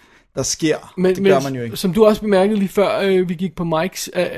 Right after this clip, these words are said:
Speaker 2: altså, den der sekvens, hvor de kører på motorvejen, og hvor, øh, to tredjedele af bilerne er computergenereret, den står der ikke nær så meget ud, altså.
Speaker 1: Nej,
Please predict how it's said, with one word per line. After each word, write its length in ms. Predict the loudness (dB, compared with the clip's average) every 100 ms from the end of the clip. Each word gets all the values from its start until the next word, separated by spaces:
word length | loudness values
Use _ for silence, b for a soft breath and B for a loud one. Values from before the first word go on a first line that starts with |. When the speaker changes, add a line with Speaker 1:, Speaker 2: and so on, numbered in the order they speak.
| -8
Speaker 2:
altså, 280 | -6 -4 -4
den 200 | -2 -2
der 80 | -4
sekvens, 460 | -8 2 2 2
hvor 160 | -2 -2
de 120 | -4
kører 240 | 0 0 0
på 140 | 0
motorvejen, 680 | 0 0 -2 -2 -2 -4 -6
og 80 | -4
hvor, 280 | -2 0 0
øh, 500 | -2 -4 -6 -8 -8
to 180 | -10
tredjedele 460 | -4 0 0 0 -4
af 60 | -4
bilerne 320 | -6 -6 -6
er 40 |
computergenereret, 760 | -6 -6 -4 -4 -4 -6 -8 -10 b b
den 80 | -2
står 160 | 2 2
der 60 | 2
ikke 160 | 2
nær 180 | 2 2
så 120 | 0
meget 260 | 0 0 0
ud, 240 | -2 -4 -10
altså. 200 | -6 2
Speaker 1:
Nej, 200 | 2